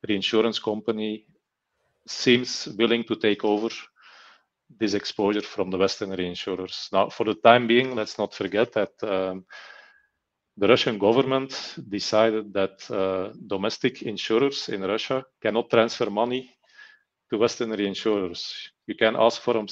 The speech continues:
exemptions, but that's a very lengthy process. So, um,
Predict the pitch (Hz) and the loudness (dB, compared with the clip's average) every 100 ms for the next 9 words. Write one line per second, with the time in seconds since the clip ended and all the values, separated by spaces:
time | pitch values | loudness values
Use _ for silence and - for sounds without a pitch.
0 | - 101 104 120 - 131 107 107 104 117 | -6 -2 0 0 0 0 0 0 0 0
1 | 101 104 98 95 - - 98 92 - 92 | 2 2 0 -4 -8 -4 -4 -4 -6 -10
2 | - - - - - - - _ _ - | -12 -16 -18 -16 -16 -18 -20 _ _ 8
3 | 135 135 - 127 127 127 123 | 10 10 8 10 10 10 6